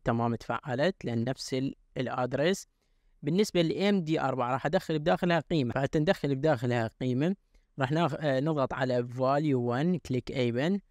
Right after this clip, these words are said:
بعدها modify operand.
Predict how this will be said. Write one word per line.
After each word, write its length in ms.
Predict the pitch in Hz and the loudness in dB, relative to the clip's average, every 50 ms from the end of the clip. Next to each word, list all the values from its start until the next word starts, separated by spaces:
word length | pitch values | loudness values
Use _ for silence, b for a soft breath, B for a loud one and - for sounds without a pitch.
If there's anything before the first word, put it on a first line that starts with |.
| _ _ _ _ _ _ - | _ _ _ _ _ _ -4
بعدها 460 | 139 139 131 139 131 131 123 117 113 | -2 2 2 2 2 2 0 0 0
modify 840 | 117 120 120 123 127 139 156 156 151 143 - - 135 135 139 143 147 - - - 143 | 0 0 0 0 0 0 0 0 0 -2 -2 -2 0 0 0 0 -2 -4 -6 -4 -4
operand. 540 | 139 135 123 - 123 123 120 127 143 175 | -2 -2 0 0 0 0 0 0 -2 -2